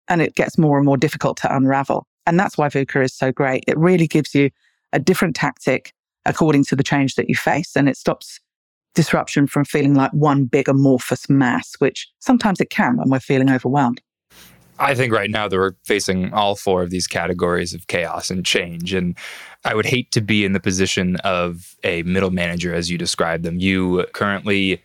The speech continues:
Speaker 2: work with those types of folks. Middle managers is the term that you've used a couple times already, but you, especially in your book, and you refer to these folks as B-suite. And I think this is an important distinction you mentioned in the book also, that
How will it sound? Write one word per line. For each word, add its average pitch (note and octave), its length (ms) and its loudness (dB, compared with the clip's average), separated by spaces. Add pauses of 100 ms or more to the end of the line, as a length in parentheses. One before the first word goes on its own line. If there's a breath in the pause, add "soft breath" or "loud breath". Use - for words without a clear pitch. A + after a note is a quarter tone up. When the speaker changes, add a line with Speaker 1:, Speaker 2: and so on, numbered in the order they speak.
Speaker 2:
work F#3 240 0
with D3 220 0
those B2 260 2
types A#2 240 -2
of G2+ 80 -10
folks. F#2 260 0
Middle A2 180 2
managers F#2+ 540 0
is G2 140 -4
the F#2+ 80 0
term F#2 220 0
that F2+ 80 -2
you've F#2 140 -2
used F2+ 180 0
a F#2+ 40 0
couple F#2 220 -2
times F#2 240 -4
already, F2+ 240 2
but F2+ 180 0
you, A#2+ 420 0
especially A#2 280 -2
in G#2+ 60 2
your F#2+ 80 0
book, F#2 280 0
and F2 160 -2 (320 loud breath)
you G2+ 80 0
refer F#2+ 300 2
to - 120 -10
these F#2+ 160 -2
folks F2 260 -2
as F2 160 -4
B-suite. F2 840 -4 (460 soft breath)
And F#2 460 -2
I G#2+ 60 0
think A#2 100 0
this G#2+ 140 -2
is G#2 80 0
an G#2 80 4
important G2 300 0
distinction F#2+ 480 0
you F#2+ 120 0
mentioned F#2+ 320 -2
in G2 60 0
the F#2+ 80 0
book F#2+ 240 0
also, F#2+ 320 0
that F2+ 220 -2